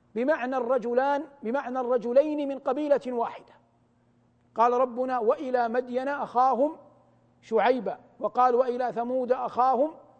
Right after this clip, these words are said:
صالحاً"، فهو أخوهم في النسب العام، أخوهم في النسب العام. ويقال جاءت كلمة أخ في النسب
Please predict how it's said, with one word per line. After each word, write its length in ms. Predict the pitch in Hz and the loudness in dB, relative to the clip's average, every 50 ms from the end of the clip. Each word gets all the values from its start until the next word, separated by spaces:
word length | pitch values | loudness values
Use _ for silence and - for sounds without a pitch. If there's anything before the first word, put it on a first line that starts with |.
| _ _ _ _ _ | _ _ _ _ _
صالحاً"، 640 | - - 240 254 277 269 254 254 226 170 240 226 185 - - _ _ _ _ | -8 0 4 4 6 6 4 2 -2 -4 -6 -8 -10 -12 -20 _ _ _ _
فهو 260 | 226 233 269 269 277 | 0 2 2 4 2
أخوهم 340 | 269 - 277 403 285 277 262 | 2 0 0 2 2 2 2
في 80 | 269 285 | 0 -4
النسب 380 | 269 294 302 - - 262 262 | -4 -2 -2 2 2 2 2
العام، 300 | 262 247 202 233 240 - - - _ _ _ _ _ _ _ _ _ _ _ _ _ _ - | 2 -2 -2 -4 -4 -4 -6 -12 _ _ _ _ _ _ _ _ _ _ _ _ _ _ -10
أخوهم 520 | 196 - - 285 349 277 262 320 339 - - - - _ _ _ _ _ _ _ _ _ _ | -6 -2 0 0 2 4 4 4 2 0 -8 -20 -20 _ _ _ _ _ _ _ _ _ _
في 80 | - 233 | -8 -6
النسب 420 | 269 247 262 277 226 - 285 302 302 - - - - _ _ - | -4 -2 -2 -2 2 2 2 2 2 -2 -10 -20 -20 _ _ -6
العام. 320 | 160 180 190 190 175 139 - - - _ _ _ _ _ _ _ _ _ _ _ _ _ _ _ _ _ _ _ _ _ _ _ _ _ _ _ _ - | -4 -2 -2 -2 -2 -4 -6 -10 -20 _ _ _ _ _ _ _ _ _ _ _ _ _ _ _ _ _ _ _ _ _ _ _ _ _ _ _ _ -4
ويقال 760 | 180 220 254 269 269 254 - 302 349 349 330 302 285 254 285 - 285 | 0 2 2 2 2 2 2 2 4 6 6 4 4 0 -4 -8 -2
جاءت 340 | 175 240 302 311 285 262 - | 0 2 2 4 2 0 2
كلمة 400 | - 277 277 277 262 269 247 - - | 2 2 2 2 2 -2 -6 -6 -2
أخ 280 | 233 302 - - - 294 311 330 339 - _ _ _ _ _ _ _ _ _ _ _ _ _ _ _ _ _ _ | -2 -2 -2 0 -2 -4 -4 -4 -6 -12 _ _ _ _ _ _ _ _ _ _ _ _ _ _ _ _ _ _
في 120 | - 247 | -8 -6
النسب 500 | 269 277 233 240 294 262 - 294 294 262 | -6 -4 -2 -2 -2 0 2 4 4 4